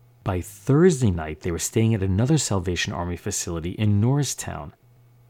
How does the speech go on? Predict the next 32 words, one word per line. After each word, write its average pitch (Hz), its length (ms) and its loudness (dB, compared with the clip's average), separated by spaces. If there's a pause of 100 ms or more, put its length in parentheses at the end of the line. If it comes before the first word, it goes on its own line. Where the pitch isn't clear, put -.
(120)
and 104 100 2
they 92 80 4
left 90 280 -4
that 98 380 -2
shelter 85 460 -4
right 82 380 -8
after 165 260 -10
breakfast. - 680 -10 (1700)
By 92 160 2
Friday 120 520 4
morning, 92 540 6 (160)
that's 80 160 -8
shortly 104 320 2
before 92 320 -2
they 87 100 2
were 85 80 2
to 85 100 0
be 82 120 -2
sighted 98 420 2
by 82 140 -4
the 82 80 -4
Poleys, 135 600 4 (800)
the 104 80 6
Murphys 107 460 8
were 131 60 2
treated 92 300 2
to 101 60 6
breakfast - 480 -4
by 82 140 0
Ralph 78 520 -4
K. 87 220 0
Harner. 87 520 0